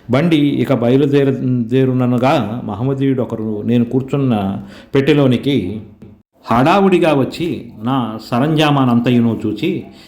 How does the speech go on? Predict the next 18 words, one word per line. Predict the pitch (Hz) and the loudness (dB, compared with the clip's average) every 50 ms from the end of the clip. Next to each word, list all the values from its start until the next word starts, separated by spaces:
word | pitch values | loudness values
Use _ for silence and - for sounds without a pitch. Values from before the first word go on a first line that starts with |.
| _ - | _ -2
"ఎక్కడకు | - 123 120 - 208 220 208 208 | -2 -2 0 0 0 0 0 0
పోవుచుంటివి?" | 190 202 175 165 160 143 147 143 131 123 127 120 135 139 120 95 92 - - - - - - _ _ - 120 | 0 0 2 2 2 2 2 2 2 2 2 2 2 0 0 -2 -4 -8 -12 -16 -18 -20 -20 _ _ -8 -4
నన్ను | 120 123 127 120 107 98 101 113 117 - | -2 0 0 0 0 -2 -4 -8 -6 -6
ప్రశ్నించెను. | 117 107 - - 117 110 - - 92 90 90 82 80 - - - - - - - - - - | -6 -6 -2 0 0 0 0 -2 -4 -6 -6 -8 -10 -14 -18 -20 -20 -20 -20 -20 -20 -12 -6
నా | 117 117 127 139 135 127 | -2 0 2 2 2 2
ఆలోచన | 120 135 151 165 160 160 147 131 127 127 127 127 104 101 | 0 0 0 0 0 0 0 -2 0 0 -2 -4 -4 -4
వారికి | 113 110 113 117 117 113 | -4 -4 -2 -2 -2 -2
చెప్పి | 98 - - 110 - - 104 | -4 -6 -6 -6 -4 -4 -4
తిని | - 104 104 107 101 92 - - - - - | -4 -2 -2 -2 -2 -4 -6 -10 -12 -4 -2
వెంటనే | 120 135 135 160 160 160 147 | 0 0 2 2 0 2 2
అతడు | 135 - 120 101 117 147 131 104 98 101 | 2 0 0 0 0 0 0 -2 -2 -4
దాదారు | 104 101 120 147 143 139 135 | -4 -2 0 0 0 0 0
స్టేషన్లో | - - 127 110 - - 110 107 107 107 104 95 92 90 - - - - - - - | 0 -2 -4 -4 -2 -4 -4 -2 -2 -2 -2 -2 -4 -6 -10 -16 -20 -20 -20 -12 0
దిగవద్దనియు, | 101 120 123 139 160 156 143 127 135 123 120 117 113 107 107 107 - - | 2 4 4 6 4 2 2 2 2 2 2 2 0 -2 -4 -6 -8 -6
ఎందుకనగా | 110 120 131 160 165 160 139 131 120 123 110 92 90 101 101 | -2 0 0 2 2 2 0 0 0 -2 -4 -4 -6 -10 -8
మన్మాడు | 98 101 110 117 127 143 151 151 135 123 113 113 117 113 | -6 -2 0 2 2 4 2 2 2 2 2 0 -2 -2
మెయిలు | 101 104 113 123 135 113 104 104 107 | -2 0 2 2 2 2 0 -2 -4
దాదారులో | 104 107 98 104 120 139 139 131 120 110 95 85 78 | -4 -4 -4 0 2 2 2 2 2 0 0 -2 -4